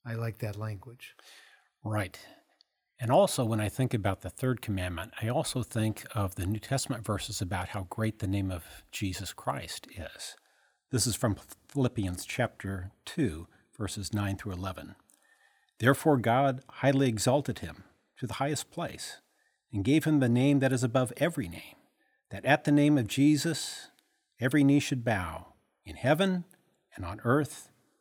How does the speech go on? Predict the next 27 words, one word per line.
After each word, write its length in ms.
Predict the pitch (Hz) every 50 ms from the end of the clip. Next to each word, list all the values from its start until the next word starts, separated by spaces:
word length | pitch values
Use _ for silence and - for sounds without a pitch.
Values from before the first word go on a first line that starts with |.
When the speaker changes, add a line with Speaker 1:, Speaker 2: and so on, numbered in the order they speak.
| _ _ -
Speaker 2:
and 160 | 117 127 -
under 240 | - 110 113 104 101
the 220 | 92 87 78 76
earth, 380 | - - - - - - - _ _ _ _ _ _ _ _ _ _ _ -
and 160 | - 90 -
every 280 | - 135 160 - 185 160
tongue 420 | - - - 143 131 131 131 131
acknowledge 680 | - 101 101 107 110 123 139 135 113 113 110 104 - -
that 120 | 107 90
Jesus 460 | 90 - 135 160 175 147 - 127 -
Christ 480 | - - - 151 143 147 143 - - 135
is 120 | 117 -
Lord, 520 | 120 123 143 190 226 185 117 - - - - _ _ _ _ _ _ _ _ _ _ _
to 100 | - -
the 140 | 113 107 92
glory 320 | - 120 110 107 101 92
of 80 | 87 90
God 180 | 98 95 92
the 80 | 80 80
Father." 500 | - - 90 80 78 - - - - _ _ _ _ _ _ _ _ _ _ _ _ _ - - - _
So 160 | - - 127
again, 220 | 117 117 160 175
this 160 | 151 113 - -
emphasis 440 | - 139 131 - 131 - 127 110 - -
on 240 | - 110 110 107 101
the 80 | 95 98
name, 680 | 98 98 107 113 123 127 123 107 90 82 82 - -